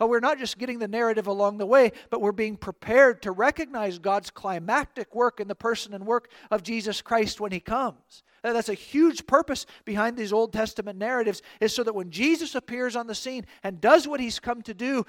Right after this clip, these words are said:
we're not surprised by it, but we're actually, uh, ready to recognize it because of the truth of how God has revealed himself. And what do we know on the cross but, but through the actions of wicked men in the midst of what seems to be so extremely dark,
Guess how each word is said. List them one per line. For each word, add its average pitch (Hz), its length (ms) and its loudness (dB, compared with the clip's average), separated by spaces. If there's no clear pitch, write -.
we're 254 100 2
not 247 180 -2
surprised 254 720 2
by 202 200 2
it, 156 120 -6
but 220 140 -8
we're 214 140 0
actually, 254 500 2
uh, 220 260 2
ready 247 440 4
to 233 120 -2
recognize 240 640 0
it 190 80 -10
because 320 440 0
of 370 120 -4
the 381 80 -6
truth 330 320 -6
of - 80 -8
how 233 180 -2
God 190 300 -2
has 170 160 -10
revealed 170 400 -8
himself. 156 380 -8
And 240 140 -2
what 302 160 0
do 294 80 -6
we 269 120 -6
know 285 400 2
on 220 160 0
the 214 80 -6
cross - 500 -2
but, 202 320 -6
but 220 240 -6
through 294 360 2
the 226 160 2
actions 247 400 0
of 170 160 -4
wicked 247 320 -4
men 277 200 0
in 220 100 -6
the 202 60 -8
midst 277 360 -6
of 202 120 -10
what 220 140 -6
seems 349 380 -10
to 247 80 -12
be 202 120 -10
so 370 460 -2
extremely 269 640 -10
dark, 254 320 2